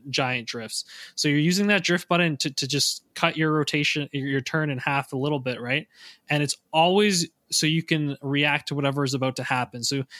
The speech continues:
instead of having wider, big turns at times, you're doing smaller little cuts throughout as you're playing,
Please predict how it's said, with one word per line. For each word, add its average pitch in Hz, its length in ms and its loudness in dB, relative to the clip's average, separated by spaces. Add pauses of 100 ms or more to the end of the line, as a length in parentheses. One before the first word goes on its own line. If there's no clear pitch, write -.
instead 165 260 0
of 175 100 0
having 175 300 2
wider, 147 480 4
big 143 340 -2
turns 143 340 -2
at 151 120 0
times, 165 420 0 (260)
you're 139 80 -4
doing 147 220 0
smaller 160 540 2
little 160 240 2
cuts - 580 -2
throughout 139 380 -2
as 131 180 -2
you're 135 80 -2
playing, 135 480 -2